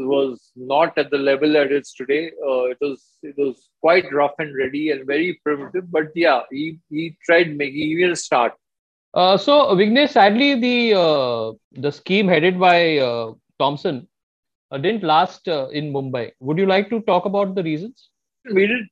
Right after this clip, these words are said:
Speaker 1: three years in Mumbai. Uh, then we went and we did two years in, in Kerala and two years in Karnataka.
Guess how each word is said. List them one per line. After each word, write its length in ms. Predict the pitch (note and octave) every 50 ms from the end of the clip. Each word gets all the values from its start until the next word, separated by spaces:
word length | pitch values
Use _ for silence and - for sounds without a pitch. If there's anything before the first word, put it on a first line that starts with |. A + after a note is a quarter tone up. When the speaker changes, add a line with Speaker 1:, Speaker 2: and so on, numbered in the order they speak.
| _ _ -
Speaker 1:
three 180 | - E3 F#3 G3
years 280 | G#3 G#3 G#3 F#3 E3
in 120 | D#3+ D3+ C#3
Mumbai. 460 | C3 B2 B2 A#2+ B2 B2+ D3+ F#3+ G3+ - _ _ - D3
Uh, 280 | C#3+ C#3 C3+ C3 C3 B2 B2+
then 220 | C#3+ D#3 E3+ F3
we 160 | F3 F3 D#3+
went 300 | D3 D#3 E3 F3 E3+ D3+
and 280 | E3 D3+ D3+ D3 C#3+ C#3
we 120 | C#3+ C#3
did 260 | C3+ C#3+ D3+ C#3+ C#3 - _
two 120 | D3 D3+ D3+
years 320 | D3+ D#3 D#3 D#3 D3+ C#3+
in, 500 | C3+ C3 C#3 C#3 C3+ C3+ C3 C3 C3+ C#3 _ -
in 180 | D3 B2+ A#2+ A#2+ _ _ _ _
Kerala 380 | B2 A#2+ A#2 C3 C3 C#3+ D3+ C#3
and 100 | C3+ - -
two 140 | C3 C#3
years 120 | C#3 C3 B2+
in 160 | C3 B2+ -
Karnataka. 540 | - - A2 A2 G#2+ - - - D3+ -